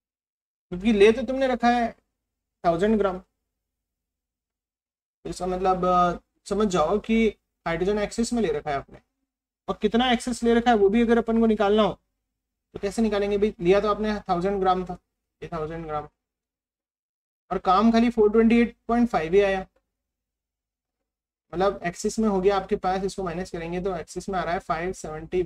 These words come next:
वन पॉइंट फ़ाइव gram, इतना extra है hydrogen। तो क्या करा अपन ने? nitrogen और हाइड्रोजन का कॉलम बना दिए,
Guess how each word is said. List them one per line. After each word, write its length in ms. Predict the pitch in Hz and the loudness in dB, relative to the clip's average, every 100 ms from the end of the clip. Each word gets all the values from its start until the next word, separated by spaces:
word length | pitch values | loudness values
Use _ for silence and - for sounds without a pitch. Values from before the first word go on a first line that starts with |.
| 147 | -4
वन 220 | 147 208 233 _ _ _ _ _ _ _ - | -4 -2 -4 _ _ _ _ _ _ _ -8
पॉइंट 340 | 156 170 208 220 _ - | -6 -2 -2 -4 _ -2
फ़ाइव 380 | 156 165 165 147 | -2 -2 -4 -6
gram, 320 | 143 143 135 - _ _ | -4 -4 -6 -16 _ _
इतना 320 | 170 170 190 202 - | -10 -6 -4 -4 -6
extra 560 | 160 - - - 214 208 208 | -14 -12 -14 -6 0 0 0
है 240 | 180 185 | -2 -2
hydrogen। 460 | 175 156 147 143 - _ _ _ _ _ _ _ _ _ _ _ _ _ _ _ _ _ _ _ _ _ _ _ _ _ _ _ - _ _ _ _ _ _ - | -2 -2 -6 -10 -10 _ _ _ _ _ _ _ _ _ _ _ _ _ _ _ _ _ _ _ _ _ _ _ _ _ _ _ -20 _ _ _ _ _ _ -6
तो 40 | |
क्या 180 | 170 233 | 2 4
करा 140 | 254 254 | 6 4
अपन 140 | 254 | 4
ने? 80 | 254 | 2
nitrogen 380 | 226 196 226 247 | 2 4 2 4
और 60 | |
हाइड्रोजन 380 | 233 220 226 240 | 6 6 6 4
का 80 | 240 | 4
कॉलम 280 | 226 202 220 | 4 4 6
बना 160 | 226 226 | 6 4
दिए, 240 | 233 226 | 6 4